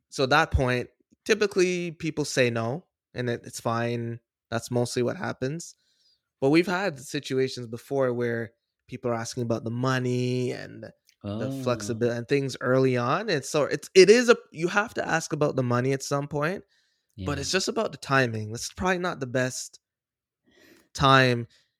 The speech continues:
Speaker 1: to ask about the money. The good time to ask about the money is, "Wow, LaShawn's blew my mind. I really
Speaker 2: Yeah.
Speaker 1: wanna recruit LaShawn." Then LaShawn asks about the money,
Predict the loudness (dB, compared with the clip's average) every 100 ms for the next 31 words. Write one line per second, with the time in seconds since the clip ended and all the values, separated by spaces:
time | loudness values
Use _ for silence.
0 | _ _ -6 0 0 0 0 0 0 -2
1 | -2 -2 -2 -2 4 4 4 2 2 0
2 | -2 0 -2 0 0 2 2 0 2 8
3 | 10 10 2 -4 -2 -2 -2 -2 0 4
4 | 4 4 4 4 0 0 -4 -6 -2 2
5 | 4 4 2 0 -2 -4 _ _ _ _
6 | _ _ -8 0 0 2 -2 0 -2 -2
7 | -6 _ _ _ 4 6 6 6 4 2
8 | 0 -4 -8 -12 -14 -12 -12 -12 -12